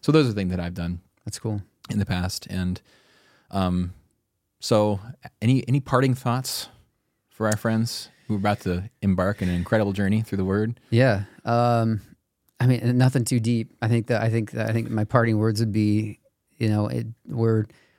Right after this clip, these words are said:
Speaker 2: we're gonna do our best to help pull together bigger pictures of, uh, sections of Scripture f-,
Speaker 1: Yeah.
Speaker 2: for all of us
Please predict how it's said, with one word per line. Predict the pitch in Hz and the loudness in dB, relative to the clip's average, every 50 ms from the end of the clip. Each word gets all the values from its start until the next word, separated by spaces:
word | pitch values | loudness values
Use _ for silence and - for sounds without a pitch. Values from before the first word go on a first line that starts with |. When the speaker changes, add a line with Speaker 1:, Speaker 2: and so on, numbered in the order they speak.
| _ - | _ 0
Speaker 2:
we're | 117 127 131 | 2 4 6
gonna | 139 131 123 | 6 4 4
do | 113 123 123 120 120 | 4 4 4 4 4
our | 113 110 | 2 2
best | 107 101 110 113 120 123 - - - - | 2 2 2 2 2 0 -2 -6 -10 -10
to | - - 113 113 110 110 107 110 | -6 -4 0 0 2 2 2 0
help | 113 120 127 - - 110 - - | 0 -2 -2 0 0 0 0 0
pull | - - 120 110 | -2 -4 -4 -2
together | - - 110 104 110 107 104 107 104 104 107 - _ _ _ _ _ _ _ _ - | -2 -2 0 0 2 2 2 2 0 0 0 -4 _ _ _ _ _ _ _ _ -2
bigger | 107 120 113 113 104 | 0 2 2 2 0
pictures | - - 107 - - - 101 95 98 95 - - _ - | 0 -2 -2 -2 -2 -2 -2 -2 -2 -4 -6 -8 _ -4
of, | 110 98 95 95 98 104 - - _ _ _ _ _ _ _ _ _ _ _ _ _ _ - | -2 -2 0 -2 -4 -6 -10 -16 _ _ _ _ _ _ _ _ _ _ _ _ _ _ -4
uh, | 101 95 92 95 92 98 | -2 -2 0 -2 -4 -4
sections | - - - 117 107 - - 98 104 | -4 -4 -2 -2 -2 -4 -4 -4 -4
of | 101 | -4
Scripture | - - - 98 95 - - - 95 | -4 -4 -4 -6 -6 -6 -6 -6 -8
f-, | 90 - - _ - | -8 -10 -14 _ -8
Speaker 1:
Yeah. | - 87 85 | -6 -4 -2
Speaker 2:
for | - 104 101 98 95 95 101 110 - _ _ _ _ _ _ _ _ _ _ _ _ _ _ - | 0 0 0 0 0 -2 -2 -4 -8 _ _ _ _ _ _ _ _ _ _ _ _ _ _ 0
all | 110 113 117 117 | 0 2 2 2
of | 107 101 | 0 0
us | 104 101 104 101 - - | 0 0 0 -2 -4 -6